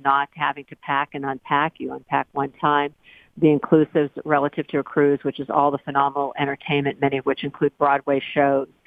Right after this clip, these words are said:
uh, your drink packages and your Wi-Fi packages, just make it a very, very easy, uh, convenient way to travel, and, uh, just one stop, uh, planning to see a number of destinations, again, all across the world,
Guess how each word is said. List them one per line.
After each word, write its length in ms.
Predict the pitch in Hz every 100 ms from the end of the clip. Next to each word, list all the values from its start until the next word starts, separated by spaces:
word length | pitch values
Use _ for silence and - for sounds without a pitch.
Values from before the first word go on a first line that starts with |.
| - - -
uh, 220 | 147 135
your 320 | 135 - 139 - _
drink 280 | - 151 139
packages 640 | 147 143 147 139 147 139 135
and 160 | 135
your 80 | 139
Wi-Fi 480 | 135 135 135 147 135
packages, 480 | - 139 135 151 135
just 180 | 170 -
make 220 | 180 175
it 80 | 143
a 160 | 135 _ -
very, 400 | 170 175 160 143
very 360 | 151 143 139
easy, 680 | - 156 151 147 135 139 135 90 - - -
uh, 240 | 139 135 135
convenient 520 | 151 135 147 143 135
way 180 | 143 139
to 80 | 131
travel, 640 | - 143 135 131 123 123 _ 180
and, 300 | 135 131 135
uh, 220 | 131 127
just 180 | 147 -
one 240 | 139 135 127
stop, 300 | 139 131 - -
uh, 180 | 127 127 _ _ _
planning 260 | - 165 156
to 100 | 147 -
see 120 | 143
a 40 |
number 220 | 139 139 139
of 80 |
destinations, 640 | 135 135 - 139 135 - 143
again, 240 | 160 160
all 180 | - 151
across 280 | 151 135 127
the 80 | 139
world, 300 | 139 139